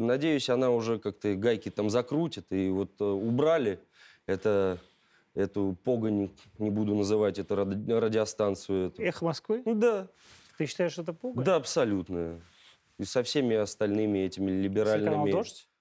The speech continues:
Speaker 1: А, да, это все эти
Speaker 2: Тоже погонь?
Speaker 1: Абсолютно.
Speaker 2: Господи, кого я позвал в эфир? Даже,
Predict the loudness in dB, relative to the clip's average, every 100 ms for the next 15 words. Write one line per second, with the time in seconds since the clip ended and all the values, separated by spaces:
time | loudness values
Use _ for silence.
0 | _ -4 -2 -2 -4 0 2 4 4 2
1 | 0 -4 -6 -4 -4 -4 -2 0 0 -2
2 | -4 -4 -4 -8 -2 -2 0 0 2 0
3 | 0 -2 -2 -6 -6 -10 -8 -4 -2 -2
4 | -4 -6 -6 -8 -10 0 0 0 -2 0
5 | 2 0 2 0 2 0 0 0 -2 -4
6 | -8 -4 0 0 0 -2 2 2 4 4
7 | 0